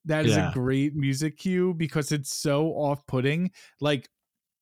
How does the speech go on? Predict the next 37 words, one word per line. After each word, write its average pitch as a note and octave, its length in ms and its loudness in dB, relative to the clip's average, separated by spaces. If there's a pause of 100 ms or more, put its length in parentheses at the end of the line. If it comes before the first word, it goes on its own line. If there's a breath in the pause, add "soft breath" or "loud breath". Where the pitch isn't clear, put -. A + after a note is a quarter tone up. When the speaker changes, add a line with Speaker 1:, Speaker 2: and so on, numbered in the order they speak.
(460)
Speaker 1:
I F3+ 80 4
don't G#3 140 6
know G3+ 120 6
if F3 80 2
they F3 160 4
had C#3+ 240 2
them E3 180 2
where D#3 120 2
you C3 160 2
were C#3+ 120 2
from E3 300 0
or C3 140 2
if B2 100 -4
it A#2 140 -2
was A2+ 160 -2
very C#3 340 2
regional. A#2+ 440 0
This B2 180 -4
might B2 160 0
be C3 100 0
a B2 40 0
very A#2+ 260 0
specific - 600 -4
thing. B2 360 -2 (320 soft breath)
But D#3+ 120 0
did D#3 180 0
you G3+ 160 4
have G#3+ 420 0 (540)
advertisements D3+ 920 -2
for, C#3 160 -2
like, B2 280 -2 (420)
compilation C#3 640 0
C C#3+ 200 -2
Ds C#3 260 0
you B2 100 -4
could, C3+ 100 -2
like, A2 180 -4